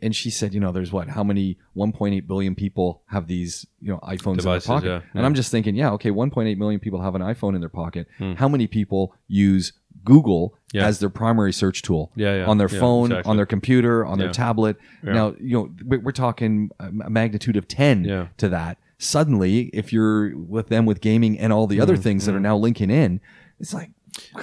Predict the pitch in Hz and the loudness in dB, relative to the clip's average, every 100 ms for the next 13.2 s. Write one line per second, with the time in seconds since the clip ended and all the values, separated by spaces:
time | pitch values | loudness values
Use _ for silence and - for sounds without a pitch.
0 | - 277 226 135 113 180 180 120 98 87 | -6 -4 -4 0 4 6 8 6 4 0
1 | 131 220 208 151 113 110 101 143 107 95 | -2 -4 -2 -2 0 -2 0 -2 -2 -4
2 | - 110 104 113 104 120 131 117 123 92 | -6 -6 -4 -6 -4 -2 -2 -4 -8 -12
3 | - - - 90 90 92 107 98 - _ | -10 -10 -10 -8 -6 -2 0 -2 -6 _
4 | _ _ - 98 90 101 98 95 95 95 | _ _ -4 -4 -2 -4 -4 -4 -4 -6
5 | 90 98 95 98 95 101 101 107 110 104 | -4 -4 -2 -2 -2 -4 -4 -2 0 0
6 | 98 98 - 98 - 98 95 104 120 - | -2 -2 -4 -6 -4 -4 -2 -4 -4 -6
7 | 90 101 - - 98 98 98 92 104 101 | -6 -8 -8 -8 -6 -4 -4 -4 -4 -4
8 | 98 110 - - 98 92 92 107 104 113 | -4 -10 -10 -6 -4 -4 -6 -8 -6 -6
9 | 101 107 104 110 - _ _ _ _ _ | -10 -10 -10 -12 -16 _ _ _ _ _
10 | - - 139 - - - _ - _ - | -18 -8 -6 -8 -12 -18 _ -20 _ -8
11 | 165 202 233 147 127 202 196 170 135 - | -6 -2 -2 -2 -2 -2 -4 -6 -8 -6
12 | 135 120 110 - 165 - 98 - - - | -4 -2 -2 -4 -6 -4 -6 -6 -10 -10
13 | - - | -10 -14